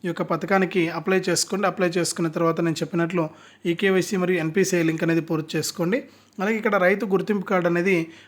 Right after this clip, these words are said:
పంపిణీ చేయడం జరిగింది కేంద్ర ప్రభుత్వం. ఆ, అంటే అర్హత లేనటువంటి రైతులు చాలామంది ఈ సాయాన్ని పొందుతున్నారని, మరి అటువంటి వారందరికీ కూడా ఇక్కడ రైతు గుర్తింపు కార్డు అనేది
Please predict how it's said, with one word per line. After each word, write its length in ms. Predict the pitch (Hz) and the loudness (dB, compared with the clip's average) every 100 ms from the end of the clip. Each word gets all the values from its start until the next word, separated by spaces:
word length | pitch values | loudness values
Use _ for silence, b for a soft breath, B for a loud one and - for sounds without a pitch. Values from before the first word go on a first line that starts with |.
| - | -6
పంపిణీ 280 | 180 170 190 | -2 0 0
చేయడం 280 | 185 170 170 | 2 2 4
జరిగింది 400 | 160 160 175 262 | 2 2 2 0
కేంద్ర 280 | 180 170 | 0 0
ప్రభుత్వం. 460 | 170 170 160 156 269 330 220 | 0 -2 0 0 -2 -4 -2
ఆ, 120 | 175 170 165 | 2 4 4
అంటే 200 | 165 208 | 2 4
అర్హత 340 | 170 180 202 | 4 4 2
లేనటువంటి 420 | 208 196 196 190 | 2 4 2 2
రైతులు 280 | 185 170 190 180 | 2 2 0 -2
చాలామంది 500 | 165 170 175 180 170 165 B B - | -2 0 2 4 2 0 B B -8
ఈ 80 | 170 | -4
సాయాన్ని 340 | 175 170 185 | 0 0 0
పొందుతున్నారని, 600 | 180 170 165 170 160 180 | 0 -2 0 2 2 2
మరి 160 | 214 175 | 2 4
అటువంటి 320 | 160 202 202 | 4 2 4
వారందరికీ 460 | 196 180 175 175 185 | 4 4 2 0 -2
కూడా 180 | 185 | 2
ఇక్కడ 180 | 175 175 | 2 2
రైతు 280 | 165 170 180 | 2 2 2
గుర్తింపు 380 | 185 165 175 170 | -2 -2 -4 -2
కార్డు 220 | 170 170 | -2 0
అనేది 360 | 160 170 175 | 2 2 2